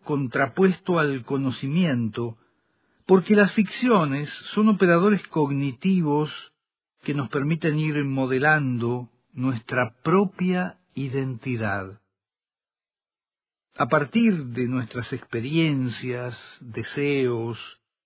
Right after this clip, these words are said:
e imaginación, las ficciones que creamos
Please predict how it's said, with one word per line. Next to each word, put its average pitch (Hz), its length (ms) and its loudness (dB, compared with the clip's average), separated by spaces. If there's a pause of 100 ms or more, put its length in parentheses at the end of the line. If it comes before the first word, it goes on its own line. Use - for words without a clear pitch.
(120)
e 123 120 -4
imaginación, 117 1160 -4 (840)
las 151 200 0
ficciones 214 540 4
que 180 180 -4
creamos 180 840 2